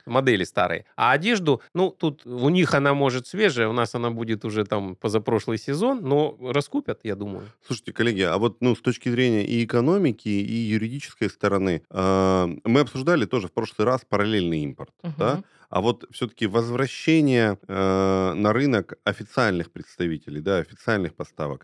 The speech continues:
Speaker 2: Вот и с экономической, и с юридической точки зрения, что всё-таки, ещё раз, это будет означать там для ресейлеров, для продавцов? М, это как-то отражается, или это вот, ну, м, всё-таки больше про потребительскую сторону вопроса?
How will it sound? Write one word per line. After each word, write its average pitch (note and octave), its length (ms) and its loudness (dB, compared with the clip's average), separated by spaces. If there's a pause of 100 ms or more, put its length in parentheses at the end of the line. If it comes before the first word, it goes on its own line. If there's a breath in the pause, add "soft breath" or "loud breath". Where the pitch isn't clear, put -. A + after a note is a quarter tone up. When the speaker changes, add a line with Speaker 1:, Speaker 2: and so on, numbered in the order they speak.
Speaker 2:
Вот G2 140 -2
и - 100 -4
с - 80 -14
экономической, C3 600 0
и G#2+ 40 -2
с - 120 -12
юридической B2+ 520 -8
точки - 300 -8
зрения, F2+ 380 0
что - 340 -6
всё-таки, G#2+ 360 -8
ещё G#2 240 -4
раз, F#2+ 160 -4
это F2+ 180 -6
будет F2+ 260 -6
означать F#2 560 -2
там D2 260 -4
для G#2 320 2
ресейлеров, E2+ 800 0
для F2 280 0
продавцов? E2 840 -4
М, D2+ 400 -10
это G2+ 200 -2 (400)
как-то A#2+ 260 0
отражается, D#3 800 0
или A2+ 320 0
это G#2+ 200 2
вот, F#2+ 200 -2
ну, E2 360 -2 (100)
м, F#2 260 -14
всё-таки - 320 -6
больше G#2 320 -4
про G#2+ 140 -4
потребительскую G2+ 680 -8
сторону D2+ 380 -6
вопроса? D2+ 340 -8